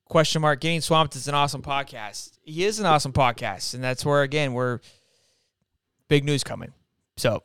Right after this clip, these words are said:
stay tuned for, for that. We're, we're excited for, for what, what's, what's coming, what, what we're working on. All right, Steve, we got, uh, we got some, we got some stuff to talk about.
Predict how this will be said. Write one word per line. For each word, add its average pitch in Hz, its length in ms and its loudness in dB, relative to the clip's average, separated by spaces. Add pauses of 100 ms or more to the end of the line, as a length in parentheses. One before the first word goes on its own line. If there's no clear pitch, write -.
stay 151 260 2
tuned 139 240 -4
for, 113 380 -4
for 123 100 -10
that. 117 220 -4
We're, 123 180 -4
we're 123 200 -6
excited 117 440 -6
for, 110 160 -12
for 117 180 -10
what, 113 220 -12
what's, - 260 -14
what's 120 160 -8
coming, 110 280 -6
what, 104 220 -8
what - 160 -10
we're 58 60 -10
working - 260 -8
on. 110 120 -8 (720)
All - 100 2
right, 254 80 6
Steve, 247 260 -2
we 262 260 2
got, 302 500 2
uh, 247 360 8
we 254 80 0
got 381 160 2
some, 349 140 0
we 311 80 0
got 330 100 2
some 302 120 -6
stuff 320 160 4
to - 80 -12
talk 226 160 8
about. 156 320 4